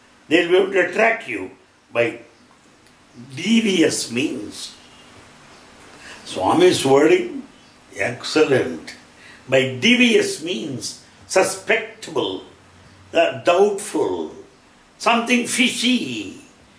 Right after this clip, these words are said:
Devious means, they attract people because they are possessed by evil spirits. That's what Swami said.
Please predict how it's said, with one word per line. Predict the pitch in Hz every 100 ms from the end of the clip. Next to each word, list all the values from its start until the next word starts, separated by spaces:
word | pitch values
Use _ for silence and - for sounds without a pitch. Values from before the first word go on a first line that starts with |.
| _ _ -
Devious | 190 220 208 190 - 147
means, | 170 220 - 117 101 92 - - - - - -
they | 107
attract | 104 - - - -
people | 104 - - - - - - -
because | 123 135 113 - - -
they | 110
are | -
possessed | 123 120 - - 104
by | 113 101 - - - 117
evil | 165 185 165 151
spirits. | - - 120 101 95 - - - -
That's | 104 -
what | 107 101
Swami | - - 98 95
said. | - 98 92